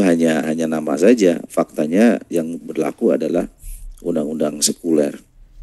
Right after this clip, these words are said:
Dan, eh, Barat telah merespon hal ini dengan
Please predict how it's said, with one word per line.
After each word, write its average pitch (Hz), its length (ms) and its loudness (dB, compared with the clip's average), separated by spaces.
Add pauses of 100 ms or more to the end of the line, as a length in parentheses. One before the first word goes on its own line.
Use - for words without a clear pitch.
(420)
Dan, 101 540 2 (100)
eh, 95 240 8
Barat 110 480 4
telah 95 240 4
merespon 107 720 2
hal 90 160 2
ini 131 400 0
dengan - 480 0